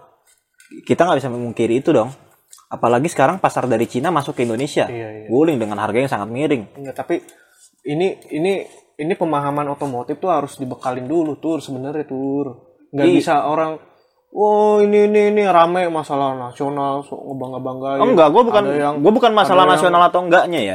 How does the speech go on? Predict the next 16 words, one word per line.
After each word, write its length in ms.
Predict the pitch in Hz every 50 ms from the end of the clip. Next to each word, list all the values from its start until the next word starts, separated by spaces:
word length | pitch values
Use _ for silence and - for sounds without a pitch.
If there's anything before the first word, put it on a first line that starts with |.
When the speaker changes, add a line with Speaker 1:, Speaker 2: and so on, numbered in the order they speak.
| -
Speaker 1:
tapi 160 | - 143 - 226
Speaker 2:
Iya. 80 | 214
Speaker 1:
lebih 180 | 208 190 180 170 160
kayak 240 | 151 165 190 180 - - - _ _ - _ _ - - - _ _ _ _
baga-, 320 | 117 117 127 127 120 - -
apa 200 | - 151 - 220
yang 160 | 220 214 190 175
akan 160 | - 180 170
terjadi 400 | 151 165 143 120 123 113 139 196 202 - -
ketika 320 | - 127 - 190 208 - - - _ _ _ _ _ _ _ _ - -
lu 240 | 131 151 180 185
bikin 240 | 143 156 156 165 151
barang 320 | 147 123 107 104 127 170 202
tapi 240 | 180 - - 208
nggak 140 | 170 165 185 220
laku. 320 | 233 - - 196 139 -